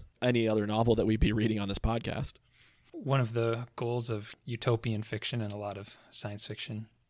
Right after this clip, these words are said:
Speaker 2: is utopian in some way. Trouble on Triton is in the utopian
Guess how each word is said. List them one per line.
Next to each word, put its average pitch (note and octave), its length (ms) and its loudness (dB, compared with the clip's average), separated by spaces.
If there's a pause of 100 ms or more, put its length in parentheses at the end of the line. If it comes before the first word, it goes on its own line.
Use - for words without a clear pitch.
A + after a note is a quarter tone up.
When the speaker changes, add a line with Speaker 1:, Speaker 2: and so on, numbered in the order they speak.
(440)
Speaker 2:
is A#2 180 -6
utopian G#2+ 460 -8
in G#2+ 80 -8
some G#2+ 240 -6
way. G#2+ 300 -10 (260)
Trouble A2+ 240 -2
on G#2 80 -2
Triton G#2 320 -2
is G#2 140 -6
in G#2 120 -6
the G#2 220 -6 (120)
utopian G#2+ 640 -10